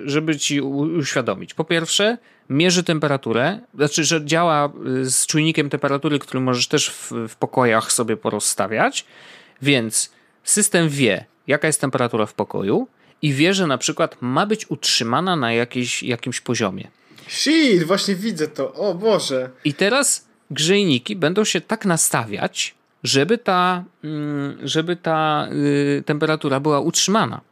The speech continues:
Speaker 1: Wyjeżdżasz z domu? Proszę bardzo, ustaw sobie, „Wyjechałem z domu”, więc temperatura spada. Wracasz do domu, no to włącz sobie wcześniej, żeby się włączyły grzejniki zdalnie, żebyś miał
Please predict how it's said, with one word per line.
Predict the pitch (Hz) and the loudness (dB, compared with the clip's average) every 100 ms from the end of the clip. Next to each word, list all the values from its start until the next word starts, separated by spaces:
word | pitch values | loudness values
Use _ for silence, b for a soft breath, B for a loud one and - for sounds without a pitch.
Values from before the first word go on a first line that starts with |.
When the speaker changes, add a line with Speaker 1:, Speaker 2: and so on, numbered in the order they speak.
| _ B B B B | _ B B B B
Speaker 1:
Wyjeżdżasz | 131 165 165 151 165 | 0 4 6 4 2
z | 151 | 4
domu? | 151 147 220 330 _ _ - | 4 4 4 0 _ _ -10
Proszę | - 131 | -2 2
bardzo, | 196 104 98 98 | 2 0 -6 -6
ustaw | - 123 156 156 | -4 -2 -2 0
sobie, | - 107 139 151 | 0 2 2 2
„Wyjechałem | 127 120 113 - 107 131 156 | 0 0 0 0 0 0 2
z | |
domu”, | 190 180 110 104 | 4 4 2 0
więc | 110 156 - - | 0 0 -2 -2
temperatura | 139 135 123 120 123 | -2 0 -2 -2 -2
spada. | 123 - 113 98 90 b b b b _ | -2 0 0 0 -8 b b b b _
Wracasz | 131 165 247 214 143 | 0 2 4 2 4
do | 123 | 2
domu, | 101 95 117 180 - _ 120 | 2 0 0 -2 -8 _ -6
no | 131 | -2
to | 170 | 0
włącz | 160 220 302 - | 2 2 2 0
sobie | 175 139 120 | 0 0 -2
wcześniej, | - - 123 - 98 123 | -2 -2 0 0 0 0
żeby | 127 117 123 | 0 0 0
się | 127 113 | 2 0
włączyły | 110 139 139 - 220 233 156 | 2 0 0 2 2 4 4
grzejniki | 123 110 110 107 120 135 113 104 | 2 0 0 0 -2 -4 -6 -4
zdalnie, | 107 110 95 95 95 107 170 208 | -2 0 0 -4 -4 -2 -2 -2
żebyś | 120 127 151 - | -2 -2 -2 -2
miał | 127 113 151 165 | 0 0 0 -2